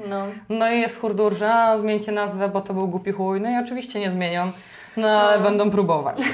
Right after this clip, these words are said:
Speaker 2: No, także taki
Speaker 1: Próbować zmienić nazwę?
Speaker 2: Próbo-, tak, tak, żeby jakby nie honorować takiego człowieka,
Speaker 1: No.
Speaker 2: który, kurwa, się nie nadaje do życia w społeczeństwie.
Speaker 1: Czaję, czaję. Ej, chciałam coś powiedzieć o mikroplastiku, ale Dawid Myśliwiec,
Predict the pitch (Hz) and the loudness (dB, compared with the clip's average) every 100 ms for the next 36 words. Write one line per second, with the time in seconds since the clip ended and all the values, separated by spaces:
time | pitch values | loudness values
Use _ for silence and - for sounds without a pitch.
0 | - 180 160 143 - 185 185 196 233 226 | -4 -4 -4 -4 0 0 0 0 4 6
1 | 226 247 233 214 202 214 196 175 202 233 | 6 6 6 4 2 2 2 0 2 2
2 | 254 339 381 - - - 208 196 208 269 | 2 0 0 -2 -20 -4 -2 0 2 4
3 | 180 - - 226 170 160 180 185 185 185 | 4 0 -4 2 2 2 -2 2 2 2
4 | 202 214 208 202 202 202 196 - 185 196 | 2 4 4 4 4 4 2 0 -4 -4
5 | 185 185 196 196 208 247 247 254 226 214 | -6 -4 -2 0 0 2 4 2 0 2
6 | 214 240 226 214 220 214 202 208 208 196 | 2 0 0 0 0 0 0 -2 -4 -2
7 | 190 190 196 190 185 190 185 - 190 180 | 0 2 2 2 -4 -6 -6 0 0 0
8 | 151 147 - 139 196 185 180 180 202 _ | -6 -6 -12 -10 -8 -10 -10 -14 -18 _
9 | _ _ _ - 185 180 180 196 - _ | _ _ _ -14 -12 -12 -14 -18 -20 _
10 | _ _ _ _ _ - _ _ _ _ | _ _ _ _ _ -20 _ _ _ _
11 | _ _ _ 208 202 - 240 254 247 220 | _ _ _ -14 -14 -8 -4 -4 -8 -12
12 | 220 220 220 214 202 214 214 214 190 196 | -6 -4 -4 -6 -8 -8 -8 -8 -8 -12
13 | - 196 - 202 - 196 196 202 220 214 | -14 -18 -8 -6 -4 -4 -4 -4 -6 -10
14 | 196 196 185 185 190 202 220 | -12 -12 -14 -12 -6 -6 -6